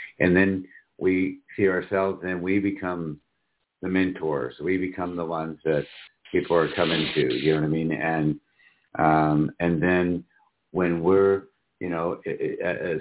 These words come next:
certain point, Charles won't be here anymore. At a certain point, years and years and years down the road, Adam might not be here anymore. But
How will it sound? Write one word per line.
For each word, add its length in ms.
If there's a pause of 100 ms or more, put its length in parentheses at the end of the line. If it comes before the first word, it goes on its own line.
certain 260
point, 420
Charles 320
won't 220
be 80
here 220
anymore. 380
At 40
a 140
certain 280
point, 360
years 340
and 120
years 220
and 80
years 200
down 160
the 80
road, 320
Adam 240
might 180
not 180
be 80
here 140
anymore. 380 (500)
But 320